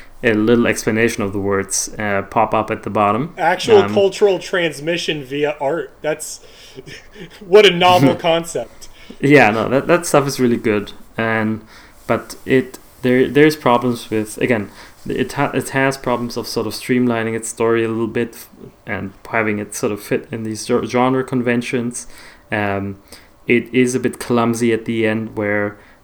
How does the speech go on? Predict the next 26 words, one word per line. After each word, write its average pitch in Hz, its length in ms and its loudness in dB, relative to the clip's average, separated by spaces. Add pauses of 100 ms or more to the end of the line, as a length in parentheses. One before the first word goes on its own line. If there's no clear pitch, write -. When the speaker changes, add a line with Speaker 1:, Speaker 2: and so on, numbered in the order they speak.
(160)
Speaker 1:
you 143 120 0
know, 120 140 4
the 110 80 -4
game 113 220 0
is 110 100 -4
about 110 300 -4
this 110 200 -4
spiraling 110 880 0
and 101 340 -8
sort - 240 -6
of - 360 -10 (460)
depression 110 680 0
and 104 100 -4
stuff, 107 360 -2
and 110 120 -4
then 110 320 -2 (500)
it's - 380 -2
at 117 120 -2
the 127 80 2
very 135 340 8
end, 123 180 4
of - 140 -12
course, 156 300 2
like, 131 220 4
obviously, 131 520 4 (440)
y-, 135 180 -2